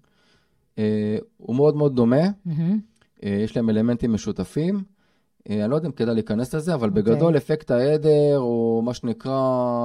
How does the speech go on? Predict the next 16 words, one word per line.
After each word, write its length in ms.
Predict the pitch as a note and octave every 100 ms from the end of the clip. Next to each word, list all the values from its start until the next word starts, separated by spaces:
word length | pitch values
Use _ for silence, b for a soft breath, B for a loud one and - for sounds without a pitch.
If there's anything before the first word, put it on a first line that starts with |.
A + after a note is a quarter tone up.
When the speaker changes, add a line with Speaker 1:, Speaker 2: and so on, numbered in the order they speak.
| A#2
Speaker 1:
זה 120 | G#2+
כמו, 1080 | - B2 B2 A#2+ A#2+ A#2 A2+ A2+ A2 A2 G#2
אה, 80 | F#2 F2 C2 C#2 D#2+ C#2+ B1 _ _ _ -
Speaker 2:
מסות? 640 | - D#3+ F3 F3 A#3 A3 - _ -
Speaker 1:
זה, 180 | A#2+ A#2+
זה 180 | A2+ A2
מסה 340 | A2+ C#3 - D#3
של 200 | - A#2+
אנשים 420 | A#2+ - D3 C#3
שהולכים 460 | C3+ A2+ - C#3+
לכיוון 340 | C3 C3 A#2+ C#3
מסוים, 460 | C3 - C3+ C3
צורה 300 | A#2+ - B2
מסוימת, 540 | C3+ C3 C3+ C3 B2+ A2+
גם 160 | A#2 B2+
תפיסתית. 680 | - B2 B2+ A#2 E3 F3